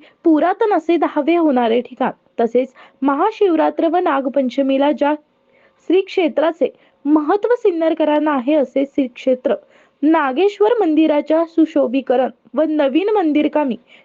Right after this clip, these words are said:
येथील भाविकांच्या धार्मिक भावना व मागणी लक्षात घेऊन आमदार माणिकराव कोकाटे यांच्या विशेष प्रयत्नातून तसेच निधीतून श्री नागेश्वर देवस्थान भूमिपूजन भक्तिमय वातावरणात आमदार माणिकराव कोकाटे यांच्या शुभ हस्ते पार पडले.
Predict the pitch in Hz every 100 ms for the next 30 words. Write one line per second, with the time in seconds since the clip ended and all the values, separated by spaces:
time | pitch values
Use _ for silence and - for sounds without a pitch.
0 | - 269 269 285 294 269 254 349 403 320
1 | 330 339 330 247 254 240 233 233 254 -
2 | _ _ - 277 285 240 233 320 427 349
3 | - 330 285 311 330 330 247 254 277 277
4 | 233 233 254 254 240 214 269 233 - _
5 | - - 277 247 233 277 269 262 - 381
6 | - 302 269 269 285 214 - _ _ -
7 | 254 254 269 254 254 311 330 240 - _
8 | _ _ - 381 381 330 254 330 359 415
9 | 330 302 269 302 - 339 359 311 285 311
10 | 381 339 254 294 - _ _ - 320 -
11 | - 415 440 466 349 320 311 302 311 330
12 | 302 254 277 285 254 247 262 262 254 247
13 | 247 285 285 226 247 277 311 277 330 247
14 | - 302 302 - - 208